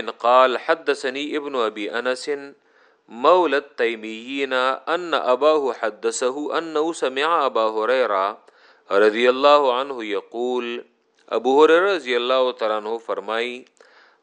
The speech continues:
قال رسول الله صلی الله علیه وسلم: "اذا دخل رمضان"، کله چې رمضان هغه راشي، نو فتحت ابواب السما، نو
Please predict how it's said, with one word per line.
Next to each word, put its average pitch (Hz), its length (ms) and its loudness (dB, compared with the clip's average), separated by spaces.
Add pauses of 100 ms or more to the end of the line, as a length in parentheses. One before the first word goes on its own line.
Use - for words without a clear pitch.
قال 120 240 8
رسول 156 440 4
الله 156 440 2
صلی 147 140 -6
الله 117 140 -4
علیه 123 80 -4
وسلم: 131 200 -2 (160)
"اذا 135 220 4 (100)
دخل 160 300 0 (140)
رمضان"، 104 540 -2 (880)
کله 107 200 2
چې 117 220 2
رمضان 143 560 2
هغه 123 360 -2
راشي، 143 440 -2 (480)
نو 104 180 -10
فتحت 139 600 -4
ابواب 120 440 0
السما، 107 440 -6 (920)
نو 117 280 2